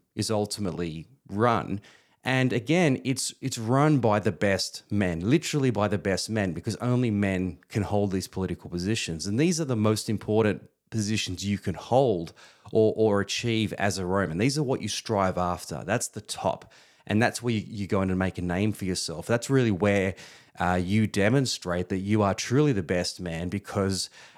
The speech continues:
as the best man, you've risen to the top of the pile. You've become the leader of Rome. So this idea, it's, it's both a practical political structure, but it also is inherent in it, is the core of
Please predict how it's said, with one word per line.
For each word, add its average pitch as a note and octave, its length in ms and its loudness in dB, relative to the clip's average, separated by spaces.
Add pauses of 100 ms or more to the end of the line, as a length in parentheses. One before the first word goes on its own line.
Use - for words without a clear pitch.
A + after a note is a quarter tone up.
as A#2 240 2
the G#2+ 100 -4
best F#2 340 -2
man, F#2 300 0
you've F#2 200 -2
risen G2+ 280 -2
to F#2+ 80 -8
the E2+ 100 -8
top F#2+ 260 -6
of D#2+ 60 -10
the E2+ 60 -8
pile. - 420 -8 (220)
You've F#2+ 240 -4
become F2+ 520 -4 (140)
the G2 80 -2
leader F2 400 -2
of D#2 140 -8
Rome. D#2 340 -6 (880)
So D#3+ 140 -4
this B3+ 340 2
idea, A2 600 4
it's, - 280 0
it's C3+ 140 -4
both G3+ 420 4
a - 80 -2
practical C3+ 680 0
political A#2 460 0
structure, A#2+ 540 2
but G#2+ 140 0
it B2 100 2
also D#3+ 520 2
is A2+ 280 0
inherent A#2+ 640 0
in B2 240 -2
it, - 320 -4 (380)
is B2+ 380 2 (240)
the B2 80 -2
core C#3 720 2
of G#2+ 580 -2